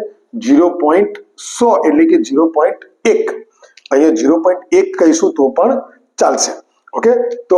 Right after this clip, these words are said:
હવે આ બંનેની, આ બંનેની વિગત આપણે લખીએ બરાબર સાત ગુણ્યા ઝીરો પોઇન્ટ એક. તો સાત ગુણ્યા ઝીરો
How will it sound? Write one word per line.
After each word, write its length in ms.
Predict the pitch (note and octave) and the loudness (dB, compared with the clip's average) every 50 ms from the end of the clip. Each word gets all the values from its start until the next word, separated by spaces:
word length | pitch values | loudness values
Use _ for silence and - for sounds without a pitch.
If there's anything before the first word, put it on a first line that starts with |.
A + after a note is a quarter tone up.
| F3 C3+ | 2 2
હવે 160 | C#3+ F3 A3 A3 - F3 | 2 2 2 2 2 0
આ 40 | G#3 A3 F3+ | 0 0 -2
બંનેની, 460 | E3+ D#3 D3+ D3+ D#3 D#3+ G3+ B3 C#4 - - - _ _ - F#3+ | -2 0 2 2 2 2 2 2 0 -2 -6 -12 _ _ -4 -2
આ 60 | A3+ A#3+ A#3 | -2 0 0
બંનેની 360 | G#3 E3+ E3 E3+ E3+ E3+ D#3+ C#3 | 0 2 2 2 4 4 4 4
વિગત 260 | - B2+ G3+ A#3 A3+ - - - | 4 2 2 0 0 -2 -4 -4
આપણે 200 | D3+ C#3+ D#3 D3+ C#3+ C#3 | -2 0 2 2 2 0
લખીએ 280 | C#3 - - D#3+ G#3 G#3 D#3+ | 0 0 2 2 2 2 2
બરાબર 460 | D#3 D3 D3 C3+ C3+ C3 C3+ F3+ G#3+ - - - - _ _ _ - - - | 0 2 2 2 0 0 0 0 0 0 -2 -10 -18 _ _ _ -18 -16 -10
સાત 600 | - F3 E3 E3+ F#3+ G#3 A3+ A3+ A#3 - - D#3 - - B3+ | -4 -2 0 2 2 2 2 0 0 0 -2 -2 0 2 2
ગુણ્યા 420 | F3 G#3+ A3 G#3 G#3 G#3 G#3 G#3 G3 - - | 2 2 4 2 4 4 4 2 0 0 0
ઝીરો 220 | D4 D#4+ F#4 G4+ - - G3 | 2 2 2 2 2 0 0
પોઇન્ટ 300 | F#3+ G3 G3 - - G#3 E3+ | 0 0 -2 -2 0 0 0
એક. 100 | - - - - _ _ _ _ _ _ | 0 -2 -8 -16 _ _ _ _ _ _
તો 120 | - - - - | -4 -4 -2 0
સાત 240 | E3 E3+ G3+ G#3 G#3 F#3 | 0 0 0 0 0 0
ગુણ્યા 220 | G#3+ G#3+ G#3 C#4+ | 2 2 2 0
ઝીરો 160 | D#4 F#3+ G#3+ | 2 0 0